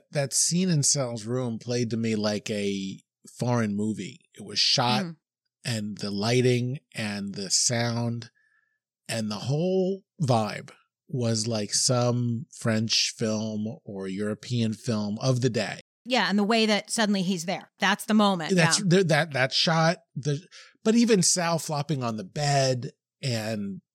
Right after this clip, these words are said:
Speaker 1: the way he's, like, sweating and calling the, calling the room and, like,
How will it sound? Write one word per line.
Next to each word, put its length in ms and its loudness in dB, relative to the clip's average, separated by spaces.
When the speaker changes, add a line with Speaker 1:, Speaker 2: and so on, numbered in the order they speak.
Speaker 1:
the 140 -2
way 240 4
he's, 280 -2
like, 200 -12
sweating 720 4
and 260 -4
calling 580 -6
the, 420 -8
calling 340 -4
the 100 -4
room 400 4
and, 160 -4
like, 260 0